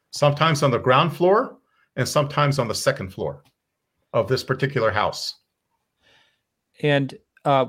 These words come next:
Speaker 2: wow. And so your mother had no idea this was going on?
Speaker 1: None whatsoever. No, she says, "You've never been, you've never been to a doctor like that."
Speaker 2: <laughs> Wow. And, uh,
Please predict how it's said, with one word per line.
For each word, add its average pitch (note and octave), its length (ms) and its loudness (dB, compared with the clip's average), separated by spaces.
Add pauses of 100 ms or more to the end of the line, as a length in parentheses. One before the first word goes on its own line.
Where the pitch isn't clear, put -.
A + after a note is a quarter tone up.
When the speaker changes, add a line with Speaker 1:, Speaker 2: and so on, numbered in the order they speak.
Speaker 2:
wow. C#3+ 380 2 (280)
And C3+ 320 -2
so - 140 -2
your D#3+ 200 2
mother D#3+ 260 4
had C#3+ 220 2
no D3+ 200 2
idea D#3 300 2
this C3 220 -6
was G#2 100 -10
going G#2 280 -4
on? F2 200 -10 (960)
Speaker 1:
None E3+ 180 4
whatsoever. D#3+ 640 2 (440)
No, D3+ 220 2
she D#3 160 -4
says, D3+ 260 2
"You've C3 180 0
never C#3+ 200 0
been, C3+ 260 0
you've C3+ 120 -2
never D3+ 200 2
been C#3+ 140 -2
to C3 120 0
a B2 40 0
doctor A#2+ 340 0
like A2 200 -12
that." - 300 -6 (1080)
Speaker 2:
<laughs> - 100 -16 (380)
Wow. - 380 -8 (560)
And, C#3+ 260 2
uh, C3+ 200 2